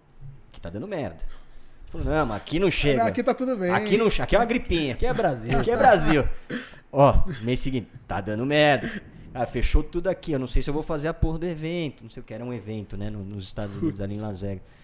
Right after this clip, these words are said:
Speaker 1: "Não sei se eu vou fazer, porque não sei o que, aqui tá tudo." Falei, "Não, beleza." Pô, deu um mês, pandemia, o cara falou, "Cara, então, não vai dar." Eu falei, "Caralho, fudeu, quebramos." Quebramos, quebramos,
Speaker 2: Sim.
Speaker 1: morremos na pandemia já, no primeiro mês de
Speaker 2: Caraca.
Speaker 1: pandemia.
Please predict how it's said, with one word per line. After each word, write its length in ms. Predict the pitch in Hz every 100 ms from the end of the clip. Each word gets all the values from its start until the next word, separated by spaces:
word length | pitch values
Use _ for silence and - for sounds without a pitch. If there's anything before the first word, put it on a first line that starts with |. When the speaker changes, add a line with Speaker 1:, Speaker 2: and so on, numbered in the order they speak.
| - -
Speaker 1:
"Não 40 | -
sei 80 | 104
se 80 | 110
eu 40 |
vou 80 | 127
fazer, 500 | 170 175 139 170 160
porque 100 | 139
não 60 | 127
sei 80 | 123
o 20 |
que, 80 | 127
aqui 100 | -
tá 80 |
tudo." 200 | 123 - - - _ _ -
Falei, 120 | 185
"Não, 40 |
beleza." 360 | 175 175 117 98 - -
Pô, 100 | 135
deu 180 | 131 143
um 60 | 180
mês, 400 | 170 165 196 - _
pandemia, 460 | 175 170 165 156 180
o 20 |
cara 120 | 160
falou, 160 | - -
"Cara, 160 | 113 110
então, 240 | - 101
não 100 | 101
vai 160 | 107 104
dar." 100 | 101
Eu 60 |
falei, 160 | - -
"Caralho, 440 | - - 135 147 139
fudeu, 380 | 139 120 110
quebramos." 480 | 104 139 117 113 110 - _ _ -
Quebramos, 360 | 294 320 220 170 156
quebramos, 300 | 349 339 330 196
Speaker 2:
Sim. 60 |
Speaker 1:
morremos 360 | 196 185 208 147
na 60 | 120
pandemia 340 | 131 123 120
já, 80 | 110
no 80 | 113
primeiro 300 | - 135 170
mês 120 | 160
de 60 | 151
Speaker 2:
Caraca. 180 | 156 156
Speaker 1:
pandemia. 260 | 127 127